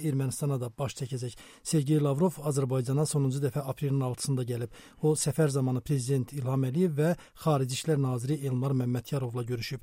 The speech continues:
Sergey Lavrov həmin vaxt Rusiyanın münaqişə ilə bağlı təkliflər olduğunu bildirmişdi. Ser Sarkisyanın Dağlıq Qarabağa səfəri təxribat xarakteri daşıyır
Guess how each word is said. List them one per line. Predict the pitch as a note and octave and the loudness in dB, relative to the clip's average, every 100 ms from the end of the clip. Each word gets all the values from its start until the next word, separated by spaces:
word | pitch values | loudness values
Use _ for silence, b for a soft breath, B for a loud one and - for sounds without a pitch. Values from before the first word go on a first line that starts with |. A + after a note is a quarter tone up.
| B B | B B
Sergey | - E3 C3 D3 | -2 0 2 2
Lavrov | C#3 C3+ E3+ F3+ C3 | 2 2 2 2 0
həmin | C#3+ D#3 D3 | 2 4 4
vaxt | D3 - | 2 0
Rusiyanın | D3 D#3 D3 C3+ D3+ D#3 B - | -2 0 0 2 2 0 B 2
münaqişə | D3+ C3+ - D#3+ | 2 2 0 0
ilə | C#3+ | 2
bağlı | B2+ B2+ C3 - | 0 0 0 0
təkliflər | C3+ - B2+ C#3 C#3 | -2 -2 -4 0 0
olduğunu | A#2+ A#2 A#2 - - - | 0 -2 -4 -6 -8 0
bildirmişdi. | D3+ B2 A2 - - - - b b b b b b b - | 0 0 -6 -8 -10 -20 -20 b b b b b b b -4
Ser | - B3+ | 4 4
Sarkisyanın | A3 - A3 G3+ - A3 A3 A3 | 4 2 2 4 4 6 8 8
Dağlıq | G#3 G#3 G#3 | 8 6 4
Qarabağa | G#3 G#3 F3+ D#3+ D3+ | 6 6 6 4 2
səfəri | D#3 F3 G3+ | 2 2 4
təxribat | G3 D3 F3+ G3 - | 2 4 4 4 4
xarakteri | E3 D#3 - C#3+ | 2 2 0 -2
daşıyır | C3+ C3 - | 0 -2 -2